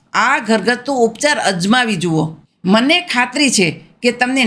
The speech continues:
નેવું ટકાથી પણ વધારે રાહત મળશે. તમારા ઘૂંટણ ફરીથી કામ કરતા થશે અને તમે વગર સહારે ચાલી શકશો. આશા રાખું છું કે તમને આજની આ માહિતી ખૂબ ઉપયોગી લાગી હશે. આ વીડિયો માત્ર તમારા સુધી સીમિત ન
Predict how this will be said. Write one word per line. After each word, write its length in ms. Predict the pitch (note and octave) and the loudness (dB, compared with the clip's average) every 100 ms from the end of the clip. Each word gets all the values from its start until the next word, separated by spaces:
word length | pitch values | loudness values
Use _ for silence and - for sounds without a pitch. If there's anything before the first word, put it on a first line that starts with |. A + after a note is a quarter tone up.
| F#3 | 4
નેવું 400 | G3 A#3 E4 E4+ | 4 2 -2 -2
ટકાથી 440 | D4+ C#4 C#4+ D4 | -2 0 -2 -2
પણ 200 | B3 G#3+ | 0 0
વધારે 360 | F3+ G3 A#3 C4+ | 2 2 2 2
રાહત 300 | D#4 E4 C#4+ | 0 0 2
મળશે. 360 | C#4+ B3+ B3+ G#3+ - _ _ | 0 2 -2 -6 -10 _ _
તમારા 460 | G3+ A3 C4+ D#4 D4+ | 0 2 2 0 -2
ઘૂંટણ 300 | G#3 A#3 C4 | -4 0 0
ફરીથી 480 | - G#3 G#3+ D4 C#4+ | 0 0 0 -2 -2
કામ 220 | F#3+ G#3 | 0 0
કરતા 340 | G#3 G#3 F#3+ F3 | 0 -2 -2 -2
થશે 320 | E3+ D#3 D#3+ - _ _ - | -2 -4 -4 -8 _ _ -2
અને 160 | A3 C#4+ | 0 0
તમે 280 | C#4+ C4 | 0 0
વગર 420 | F#3+ D3 F3+ C4 C4+ | 0 0 0 0 0
સહારે 480 | - G#3+ G#3+ A#3 G3 | 0 0 0 -2 -2
ચાલી 340 | F#3 E3+ E3+ | 0 0 0
શકશો. 380 | D#3 D#3+ - D#3+ - _ _ - | -2 -4 -6 -8 -10 _ _ -2
આશા 380 | F#3+ G#3+ D4 D#4+ | -2 0 0 2
રાખું 340 | E4+ E4+ F#4 | 0 -2 -2
છું 220 | - A3+ F3+ - _ - | 0 0 0 -10 _ -4
કે 100 | D4 | -2
તમને 380 | D4 C4+ C4+ D#4 | 0 2 2 2
આજની 580 | - G#3+ A3+ A#3+ D4+ D#4+ | 2 0 0 0 2 2
આ 160 | B3 | 2
માહિતી 480 | A3+ A3+ A#3 A#3+ C4+ | 0 0 0 -2 -6
ખૂબ 360 | A3 - D#4 C4 | -6 0 2 2
ઉપયોગી 460 | G#3+ G#3+ A3 F#3+ | 2 2 2 2
લાગી 360 | F3+ E3+ E3 E3 | 0 0 0 0
હશે. 280 | D#3+ D#3+ D#3 _ _ - | 0 -4 -8 _ _ -4
આ 180 | E3 G#3 | -2 0
વીડિયો 340 | G3 A#3 B3+ | -2 -2 0
માત્ર 340 | B3 A#3+ B3 B3+ | 2 0 0 -4
તમારા 440 | B3 G3+ A3 A3+ | -2 0 2 2
સુધી 280 | A#3 A#3+ A3+ | 0 -2 0
સીમિત 420 | - G3+ G#3 A3+ | 2 4 4 4
ન 80 | C#4 | 2